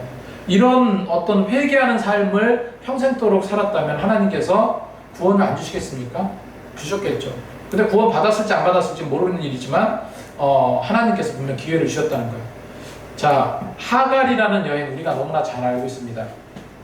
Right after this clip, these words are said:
아브라함과 사라가 결혼을 했는데 하나님께서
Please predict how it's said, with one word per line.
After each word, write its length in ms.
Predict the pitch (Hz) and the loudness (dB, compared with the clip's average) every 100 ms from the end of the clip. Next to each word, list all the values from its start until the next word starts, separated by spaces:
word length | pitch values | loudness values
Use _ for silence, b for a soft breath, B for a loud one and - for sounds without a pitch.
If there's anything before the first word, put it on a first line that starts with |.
| - - - - - - - - | -20 -20 -20 -20 -20 -20 -18 -4
아브라함과 460 | - 190 208 196 180 | 2 4 4 4 2
사라가 840 | 202 202 180 160 165 160 - - - - - - - - - - - | 2 2 2 4 4 4 0 -6 -16 -20 -20 -20 -20 -20 -20 -20 -20
결혼을 380 | - 160 185 170 | -6 2 2 4
했는데 360 | 190 175 127 143 | 0 0 0 0
하나님께서 960 | - 233 233 196 151 - 277 - - | 2 2 2 0 -2 2 4 4 0